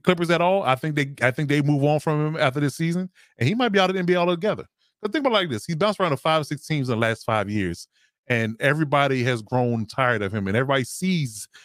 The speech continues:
what's the story ar-, around him, you know, and it, the narrative is there. It's, it's, it's, it's clear cut on film what, what the issue is with this guy.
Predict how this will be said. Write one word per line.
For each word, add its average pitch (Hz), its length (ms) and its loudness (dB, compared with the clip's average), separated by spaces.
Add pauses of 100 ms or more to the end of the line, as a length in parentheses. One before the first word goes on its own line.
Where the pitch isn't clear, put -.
(120)
what's - 320 -2 (140)
the 120 180 -8
story 160 420 0
ar-, 117 220 -2
around 113 380 0
him, 104 260 -2 (380)
you 127 120 0
know, 101 200 -2
and 113 180 -2
it, 120 240 -6
the 123 80 0
narrative 170 400 2
is 143 140 0
there. 117 320 -2
It's, 120 240 -2
it's, 113 260 -6
it's, 117 320 -4
it's 117 300 -6 (100)
clear 190 320 2
cut 160 320 0 (220)
on 147 180 2
film 143 380 0
what, 131 240 0
what 131 200 0
the 151 100 -4
issue 123 200 0
is 113 160 2
with 98 120 -8
this 95 100 -4
guy. 87 240 -2